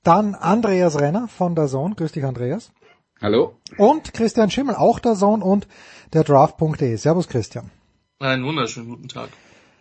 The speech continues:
Speaker 1: Andreas und Nicola haben, äh, mit Jan Wegwerf, äh, Jan Wegwerth, so, so viel Zeit muss sein, ja in den Sofa-Quarterbacks schon ausführlich gesprochen. Ich weiß nicht, Nicola, ob ihr gleich mit der Vorschau aufs kommende Wochenende starten wollt, vielleicht schon, aber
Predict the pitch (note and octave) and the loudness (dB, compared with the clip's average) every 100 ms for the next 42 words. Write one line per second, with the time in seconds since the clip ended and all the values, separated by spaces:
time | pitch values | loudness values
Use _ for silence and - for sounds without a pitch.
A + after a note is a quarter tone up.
0 | _ _ _ _ - F3 F3 A3+ G#3+ G3+ | _ _ _ _ 2 4 6 6 4 2
1 | G3 G3 F#3+ G#3 G#3+ G3+ G3+ - B2 D#3 | 2 4 0 2 4 6 4 -2 -2 0
2 | G#3 F#3 E3+ E3+ D#3+ F3+ G#3+ - - D#3+ | 0 0 0 0 2 2 2 -4 -8 0
3 | D#3 E3+ E3 F#3 G3+ F#3+ - - - E3 | 2 2 0 2 4 2 2 -8 -10 -6
4 | C#3 C#3+ D#3+ G#3+ F3 G3+ B2 A2+ A2 - | 0 2 4 4 0 0 0 -2 -4 -12
5 | - D3+ A#2 - D#3 D#3 D3+ D#3 E3+ D3 | -2 0 0 -2 -4 -2 2 2 0 0
6 | C#3+ E3+ G3 D#3 D#3 E3+ E3 D#3 E3+ F3+ | 0 2 2 2 2 0 0 0 0 -2
7 | - E3 E3 E3+ - E3+ D#3 - C3+ - | 2 0 2 -2 -2 -2 -2 -2 -4 -6
8 | D#3 D#3 E3 F3+ F3+ G#3+ F#3+ G3+ G3 F#3 | -4 0 2 4 2 2 2 2 2 2
9 | F#3 E3 D3+ F3+ - - - _ - F3+ | 0 2 4 2 -2 -20 -20 _ -4 0
10 | F#3+ F3 E3 G3 - F3+ - F3+ F#3 F3 | 2 2 4 2 2 0 0 -2 0 2
11 | D#3+ F3+ E3 D3 C#3+ D3+ F#3 F3 - D#3 | 2 2 0 0 0 0 0 -2 0 0
12 | D#3 - D#3+ G#3 E3+ D#3 E3 | 0 0 0 0 0 2 2